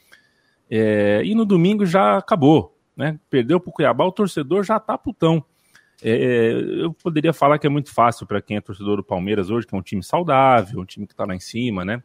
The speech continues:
Comparar com vascaínos, cruzeirenses, por exemplo. É,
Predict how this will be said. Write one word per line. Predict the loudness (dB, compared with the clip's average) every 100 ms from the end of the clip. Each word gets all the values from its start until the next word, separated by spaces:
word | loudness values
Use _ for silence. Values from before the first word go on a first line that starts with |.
| _
Comparar | -6 -2 -2 -4
com | -4
vascaínos, | -4 -2 -6 -4 -6 -6
cruzeirenses, | -8 -4 -4 -4 -4
por | -4 -4
exemplo. | -4 -6 -8 _ _ _ _ _ _ _ _ _ _ _ _ _ _
É, | 0 2 2 0 -2 -2 -6